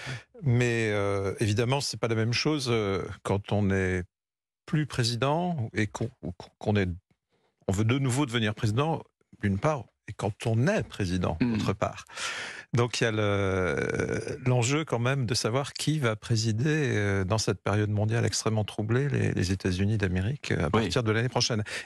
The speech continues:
Speaker 1: Alors moi j'ajouterais quand même une chose par rapport, euh, à ce que, à ce que disait Toulouse, c'est que, euh, Trump est cet, euh, homme politique très particulier, très, euh,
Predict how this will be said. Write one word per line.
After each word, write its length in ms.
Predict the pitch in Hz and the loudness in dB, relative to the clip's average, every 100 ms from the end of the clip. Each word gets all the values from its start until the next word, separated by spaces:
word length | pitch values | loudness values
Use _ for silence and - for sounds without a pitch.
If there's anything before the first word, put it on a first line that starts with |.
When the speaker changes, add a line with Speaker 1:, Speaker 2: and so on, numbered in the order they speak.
| - | 0
Speaker 1:
Alors 280 | 139 123 - | 0 0 0
moi 140 | 175 | 0
j'ajouterais 440 | 185 143 151 - | 0 0 -2 -2
quand 140 | 156 151 | 0 2
même 120 | 139 | 2
une 100 | 143 | 0
chose 280 | - 147 131 | 0 0 0
par 140 | - | 0
rapport, 360 | 117 117 123 117 | 0 0 0 2
euh, 180 | 117 117 98 - | 2 2 -2 -2
à 100 | 92 | 0
ce 140 | 92 - | 0 0
que, 340 | 107 95 87 | 0 0 0
à 60 | - | -2
ce 80 | - | -2
que 80 | 92 | 0
disait 300 | 90 98 95 92 - | 2 2 2 0 0
Toulouse, 280 | 175 160 - - - - | 0 0 -4 -10 -12 -4
c'est 240 | - 127 | -2 0
que, 460 | - 123 117 110 - | 0 2 2 0 0
euh, 360 | 98 98 87 104 _ | 2 2 0 -2 _
Trump 380 | - - 143 131 _ _ _ _ - | -6 -2 -2 -2 _ _ _ _ -4
est 140 | 151 | 0
cet, 480 | 143 - 147 127 - | 0 0 -2 -4 -2
euh, 260 | 120 113 113 | 0 2 0
homme 240 | - 135 139 | 0 -2 0
politique 460 | 139 131 - 131 | 0 -2 -2 -4
très 200 | - - | -2 -4
particulier, 720 | 139 113 - - 127 123 123 | -2 -4 -6 -2 0 2 2
très, 540 | 113 - 104 95 90 73 | 0 0 2 2 0 -2
euh, 160 | - | -4